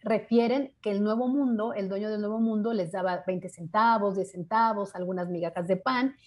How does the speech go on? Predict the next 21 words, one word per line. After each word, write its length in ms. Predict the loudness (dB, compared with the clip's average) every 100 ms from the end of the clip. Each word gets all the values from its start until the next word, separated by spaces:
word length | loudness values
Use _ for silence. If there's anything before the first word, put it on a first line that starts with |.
| -20 -4
y 100 | 4
ellos 220 | 4 4 2
empezaron 720 | 2 2 -2 0 -2 0 0
incluso, 640 | 0 0 -2 -2 -8 -10 _ _
como 240 | 0 2
eran 180 | 2 2
conocidos 480 | 0 -2 -2 -4 -2
por 100 | -2
los 120 | -2
niños 220 | -2 -4
de 80 | -4
Morelia 340 | 0 0 0
y 40 | 0
mucha 300 | -2 -2 -2
gente 380 | 0 -2 -4 -8
los 200 | -12 -8
quería, 400 | -2 2 4 2
pero 140 | -6 -6
otros 220 | -6 -4
también 340 | -2 0 0
los 200 | 0 -4